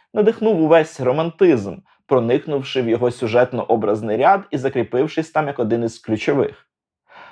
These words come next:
Але поки європейці кайфували від героїчності та вільнолюбності Мазепи,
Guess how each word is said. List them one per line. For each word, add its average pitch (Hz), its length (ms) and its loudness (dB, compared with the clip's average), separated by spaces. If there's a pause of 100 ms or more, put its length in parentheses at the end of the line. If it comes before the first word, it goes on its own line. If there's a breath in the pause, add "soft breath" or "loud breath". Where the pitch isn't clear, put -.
(100)
Але 104 160 2
поки 202 360 2
європейці 147 680 2
кайфували 147 800 2
від 113 140 0
героїчності 117 800 -4
та 110 200 -2
вільнолюбності 120 880 0
Мазепи, 190 560 2